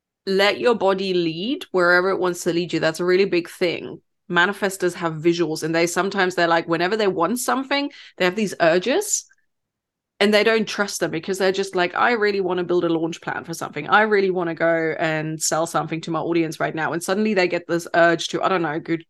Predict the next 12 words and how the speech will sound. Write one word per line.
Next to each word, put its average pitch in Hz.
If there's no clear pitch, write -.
go 175
to, 175
like, 170
a 170
fucking 165
swimming 156
pool. -
And 165
they're 165
like, 170
"But -
why?" 165